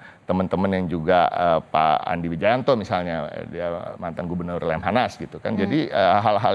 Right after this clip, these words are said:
Speaker 1: ini tentu dibicarakan. Nah, kita lihatlah, eh, saya rasa, eh,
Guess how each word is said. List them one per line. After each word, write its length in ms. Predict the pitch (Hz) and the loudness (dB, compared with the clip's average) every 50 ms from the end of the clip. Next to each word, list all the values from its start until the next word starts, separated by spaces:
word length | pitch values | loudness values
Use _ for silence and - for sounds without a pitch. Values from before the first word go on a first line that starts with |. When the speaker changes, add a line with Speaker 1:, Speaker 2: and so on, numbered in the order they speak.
| 90 95 110 | 2 0 0
Speaker 1:
ini 80 | 139 151 - | -2 -2 -4
tentu 360 | - - 110 - 127 135 - 113 | -6 -8 -4 -2 0 0 0 0
dibicarakan. 1300 | 107 98 92 90 90 87 85 85 82 73 - - 90 - - 85 80 78 - - 92 101 110 127 156 156 - - - - - - | 0 0 0 0 0 0 -2 -2 -4 -6 -6 -8 -4 0 0 2 2 0 0 0 2 2 2 0 -2 -6 -10 -14 -18 -20 -10 -4
Nah, 120 | - 123 | -4 -2
kita 200 | 127 170 170 185 170 | -2 0 2 2 4
lihatlah, 340 | 180 185 180 175 - 147 120 - - - - | 4 4 2 2 2 0 0 -2 -6 -6 -2
eh, 180 | - 110 110 117 | 0 2 2 2
saya 280 | - 123 120 117 117 120 | 4 4 4 4 4 4
rasa, 280 | 117 - 170 - - - - - - - | 4 4 4 2 2 -2 -8 -12 -4 0
eh, 200 | 107 107 104 | 2 2 2